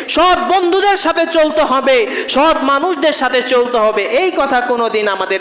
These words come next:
বলেন নাই।" ওই সমস্ত মা বাবাদেরকে আজকে দেখান, তাদের গলায় আজকে পাড়া দিব,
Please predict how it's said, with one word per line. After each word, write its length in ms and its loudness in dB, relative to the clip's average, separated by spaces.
বলেন 260 2
নাই।" 320 0
ওই 160 2
সমস্ত 420 0
মা 280 2
বাবাদেরকে 520 0
আজকে 300 -2
দেখান, 420 -2
তাদের 400 0
গলায় 380 4
আজকে 280 0
পাড়া 300 2
দিব, 300 0